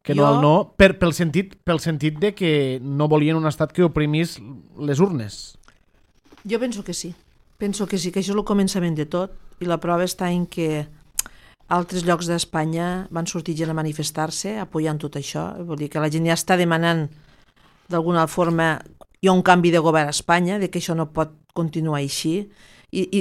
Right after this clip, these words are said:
Speaker 2: i lo que ha passat a, a Catalunya los ho serveix amb ells també per reivindicar algo que, de los que no, de lo que no estan contents.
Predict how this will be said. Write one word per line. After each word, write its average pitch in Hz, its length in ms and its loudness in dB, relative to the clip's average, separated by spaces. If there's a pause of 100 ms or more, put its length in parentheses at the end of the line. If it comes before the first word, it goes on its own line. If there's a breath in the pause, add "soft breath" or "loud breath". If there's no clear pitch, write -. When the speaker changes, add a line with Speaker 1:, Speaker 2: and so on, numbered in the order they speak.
Speaker 2:
i 190 60 4
lo 190 100 4
que 185 80 0
ha 170 60 2
passat 190 260 0
a, 240 40 4 (340)
a 170 100 -4
Catalunya 220 640 0 (100)
los 196 220 0
ho 185 80 0
serveix 190 420 -2
amb 196 140 0
ells 196 100 -6
també 196 240 0
per 196 140 -2
reivindicar 180 640 0
algo 170 320 2
que, 165 160 -4
de 165 140 -2
los 151 160 -4
que 165 80 -2
no, 151 100 -4
de 160 140 2
lo 151 80 0
que 156 100 -4
no 151 80 -2
estan 156 160 -2
contents. 147 400 -4